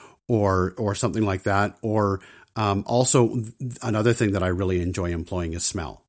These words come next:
um, because to me that is a huge, um, mental cue of things going on. Uh, like, I've got an oil, um, it's a nebulizer.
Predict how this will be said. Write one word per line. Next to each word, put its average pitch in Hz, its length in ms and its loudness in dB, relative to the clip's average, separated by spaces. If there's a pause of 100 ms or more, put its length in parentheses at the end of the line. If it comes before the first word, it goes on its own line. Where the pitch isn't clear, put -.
um, 92 200 -6
because 95 360 -4
to 104 100 -2
me 107 140 2
that 95 140 -2
is 92 140 -2
a 85 100 -6 (300)
huge, 117 840 2 (460)
um, 92 460 -2
mental 107 500 0
cue 98 580 0
of 95 360 -6 (460)
things 101 440 2
going 92 300 -2
on. 90 340 0 (280)
Uh, 95 320 -2
like, 104 360 -4
I've 110 180 -4
got 92 140 0
an 92 140 -2
oil, 98 460 0 (460)
um, 85 540 -2 (600)
it's - 180 -6
a 98 60 -6
nebulizer. 127 920 0